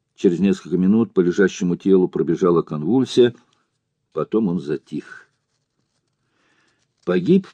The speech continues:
поручик от дамских ручек», пробормотала Таня.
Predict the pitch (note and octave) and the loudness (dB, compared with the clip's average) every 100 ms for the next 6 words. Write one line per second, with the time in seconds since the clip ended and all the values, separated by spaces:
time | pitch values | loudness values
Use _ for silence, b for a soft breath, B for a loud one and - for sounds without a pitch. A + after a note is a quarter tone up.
0 | - C#3 C3 C3+ C3+ - - - A2+ - | 0 4 6 4 2 -2 -12 -4 -4 -6
1 | - - - F#2+ D2 C2 A#2+ A#2 A2+ - | -14 -16 -6 -4 -4 -4 -2 -2 -4 -6
2 | G2+ - F#2 G2 D#2+ - - - - - | -6 0 0 2 -2 -6 -20 -20 -20 -20
3 | - - _ - D2 C2+ C2 C2 - D#2+ | -20 -20 _ -10 -8 -8 -12 -14 -8 -6
4 | E2+ - C#2+ D2+ | -6 -12 -18 -20